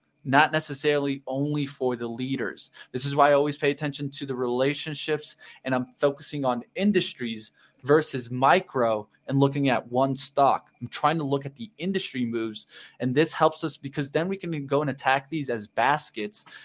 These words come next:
and try to diversify or concentrate into a couple plays looking for a big return.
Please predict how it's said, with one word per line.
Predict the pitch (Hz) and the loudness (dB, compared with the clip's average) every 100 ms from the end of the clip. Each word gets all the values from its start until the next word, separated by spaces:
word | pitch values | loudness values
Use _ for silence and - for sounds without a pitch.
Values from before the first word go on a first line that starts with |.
| - | -8
and | 127 | 0
try | 139 | 4
to | 135 | 4
diversify | 123 123 107 143 185 139 - 113 101 107 _ _ _ | 4 0 2 2 2 0 -2 0 0 -4 _ _ _
or | 143 156 196 233 240 _ _ | 2 4 6 4 0 _ _
concentrate | - 160 175 - 139 - 127 117 - | 6 8 8 2 -4 0 0 -2 -4
into | 143 139 139 143 | -2 -2 2 0
a | |
couple | 143 143 135 | 4 2 2
plays | 123 - 262 139 127 120 _ _ | -4 2 4 4 2 -4 _ _
looking | 143 147 139 | -2 0 0
for | 143 131 | 0 0
a | |
big | - 127 120 | 0 -4 -4
return. | 113 117 92 | -6 -6 -6